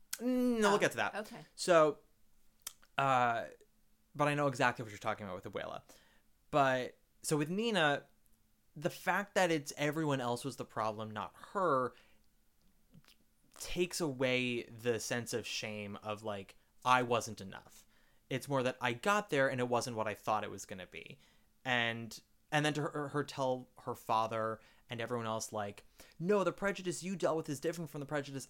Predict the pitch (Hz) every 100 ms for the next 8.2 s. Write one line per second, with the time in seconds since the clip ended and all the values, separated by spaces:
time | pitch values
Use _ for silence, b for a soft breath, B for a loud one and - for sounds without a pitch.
0 | - 165 175 151 131 110 101 92 160 175
1 | 156 127 131 165 143 104 B B B B
2 | B B B _ _ 151 147 147 143 139
3 | _ _ 175 175 190 170 _ _ - -
4 | - - - _ _ _ _ 175 214 233
5 | 240 233 202 208 220 156 123 120 113 110
6 | 104 101 104 117 127 135 147 175 180 165
7 | 147 143 135 117 - 104 98 101 101 -
8 | 104 110